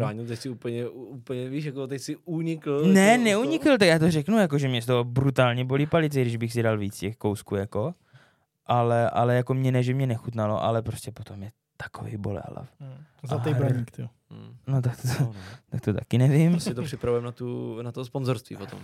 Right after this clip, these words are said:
Speaker 3: <laughs> No, jasně.
Speaker 2: Eh,
Speaker 1: Eh.
Speaker 2: původní receptura Braník Světlý. <laughs> Českých sládků. Osmnáct set devadesát devět. Dejte jim nějaký, eh, sponsorship deal tady, jo?
Speaker 1: <laughs> No. Já myslím, že jsme asi probrali,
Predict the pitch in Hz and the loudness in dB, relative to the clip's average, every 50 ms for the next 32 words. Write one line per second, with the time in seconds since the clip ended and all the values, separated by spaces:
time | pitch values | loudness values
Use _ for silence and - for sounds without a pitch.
0 | - - - - - 160 147 131 - 131 127 120 120 120 120 120 123 123 123 123 | -12 -12 -12 -12 -10 -8 -8 -6 -2 0 0 2 2 2 2 2 2 2 2 2
1 | 123 120 98 90 98 98 104 - 123 131 139 143 147 151 151 147 147 139 - 143 | 2 0 0 -2 -4 -8 -4 0 2 4 4 4 4 4 2 2 2 2 2 2
2 | 139 143 143 143 143 139 139 135 127 131 127 127 127 135 127 - - 117 113 117 | 2 4 4 6 6 6 6 6 4 4 4 2 2 0 -2 -2 2 2 2 2
3 | 120 - - 73 67 - - - - - - - 233 - 254 - - 262 - - | 2 -2 -4 -4 -4 -4 -8 -10 -10 -8 -6 -4 -4 -2 -2 -2 -2 -4 -4 -4
4 | - - - - - - - - - - - 131 131 - - 139 143 127 131 127 | -4 -6 -6 -8 -16 -14 -14 -12 -6 -2 -2 -2 -2 -2 -2 -2 -2 0 2 2
5 | 113 123 120 120 - - - - 80 - - - - 185 - - - - - 131 | 2 2 2 0 -2 -6 -12 -10 -8 -8 -6 -4 -4 -4 -4 -4 -6 -4 -2 0
6 | 139 - 151 151 147 143 147 143 - 156 143 143 139 143 127 135 - - 139 135 | 0 0 2 2 4 2 2 2 2 2 4 4 4 6 4 4 6 6 6 6
7 | 139 131 123 117 110 110 110 113 117 120 131 131 131 131 135 131 127 123 123 123 | 6 4 2 2 2 2 2 0 2 2 2 2 2 2 2 4 4 4 4 4
8 | 131 131 131 127 127 120 120 120 120 - - 120 127 127 131 131 131 - - 104 | 4 4 6 6 6 6 6 4 4 2 0 0 2 4 4 2 2 2 -4 -4
9 | 107 104 98 98 98 - 98 98 98 95 98 - - - - 330 - - 349 - | -2 0 0 0 2 2 0 0 2 2 2 2 2 2 0 -2 0 0 -4 -4
10 | - 320 269 - - - 143 - - 277 277 277 269 262 254 247 254 - - - | -2 -4 -6 -6 -8 -10 -8 -8 -6 -6 -6 -8 -10 -10 -12 -14 -16 -18 -20 -20
11 | - - - _ - - 208 214 107 107 110 117 147 165 - - _ _ _ _ | -20 -20 -20 _ -16 -12 -10 -8 -8 -8 -10 -12 -14 -16 -20 -20 _ _ _ _
12 | _ - 117 120 123 123 - 143 143 147 - 156 151 147 - 156 151 147 156 147 | _ -6 -6 -4 -4 -4 -8 -10 -10 -10 -10 -10 -12 -12 -10 -12 -12 -12 -14 -16
13 | 147 - 143 139 139 143 139 143 143 143 139 | -14 -12 -10 -10 -8 -8 -10 -8 -10 -12 -12